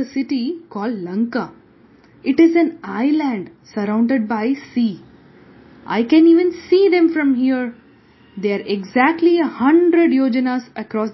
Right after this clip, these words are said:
the sea. I see a gentle Sita kept as a prisoner under a tree. We eagles are blessed with a keen eyesight,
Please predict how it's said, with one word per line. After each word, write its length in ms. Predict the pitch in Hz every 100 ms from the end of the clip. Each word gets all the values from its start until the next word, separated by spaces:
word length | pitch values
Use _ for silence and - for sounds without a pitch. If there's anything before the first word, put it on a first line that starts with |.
| 240
the 60 |
sea. 320 | 233 233 277 226 - _ _ _ _ - - - - 185
I 40 | 226 254 -
see 200 | 262 311 339 - _ _ _ 277
a 20 | 233 285
gentle 460 | 311 339 330 330 - -
Sita 380 | 254 240 240 208 190 _ _ _ _ _ -
kept 260 | 269 -
as 160 | 330 294
a 80 | 320
prisoner 720 | - 269 269 269 277 226 208 _
under 340 | 202 208 226 247
a 40 |
tree. 560 | 240 - 208 220 196 175 - _ _ _ - _ _ _ -
We 180 | 185 262
eagles 880 | 359 294 277 277 302 269 277 269 302 - _ _ -
are 160 | 269
blessed 600 | 208 185 233 302 330 - 240
with 200 | 254 - -
a 120 | 233 -
keen 460 | - 277 294 262 -
eyesight, 720 | 208 202 202 214 208 175 -